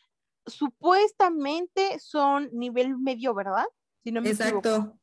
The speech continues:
Speaker 2: sí, nivel
Speaker 1: Sí.
Speaker 2: medio y algunos que son nivel bajo y de todos modos,
Speaker 1: Ajá.
Speaker 2: o sea.
Speaker 1: Andan bien vestidos y me sorprende mu-, porque, eh, mi hermana también estudió medicina y es una de las carreras carísimas, o sea,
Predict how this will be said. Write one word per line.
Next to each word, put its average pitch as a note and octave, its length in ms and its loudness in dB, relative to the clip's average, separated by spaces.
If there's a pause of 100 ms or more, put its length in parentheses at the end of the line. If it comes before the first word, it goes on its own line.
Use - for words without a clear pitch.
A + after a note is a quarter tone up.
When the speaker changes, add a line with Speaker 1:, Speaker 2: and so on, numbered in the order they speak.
(120)
Speaker 2:
sí, A#3 420 0
nivel G3+ 300 2
Speaker 1:
Sí. A3+ 40 0
Speaker 2:
medio C4+ 280 0
y B3+ 80 -2
algunos B3+ 420 -2
que A#3 100 -4
son A#3+ 140 -2
nivel A#3 300 0
bajo A#3+ 480 -2
y A3+ 100 0
de G#3+ 80 0
todos A#3+ 320 -2
modos, C4+ 240 -2
Speaker 1:
Ajá. C#4 300 2
Speaker 2:
o C#4 40 0
sea. G3+ 540 -2 (480)
Speaker 1:
Andan D#4 500 6
bien E4 260 0
vestidos F#4 480 0 (420)
y C4 180 -8
me C4+ 180 -4
sorprende C#4 520 -4
mu-, D4+ 220 -8
porque, A#3+ 380 -6 (360)
eh, B3 180 -2
mi A#3+ 160 0
hermana B3+ 320 0
también C#4 260 -6
estudió B3+ 300 -6
medicina A#3+ 540 -6
y C4 120 -2
es B3 80 -4
una E4 160 0
de F4+ 80 2
las G#3+ 160 2
carreras A3+ 500 0
carísimas, C#4 580 -2
o C4 40 -8
sea, B3 160 -4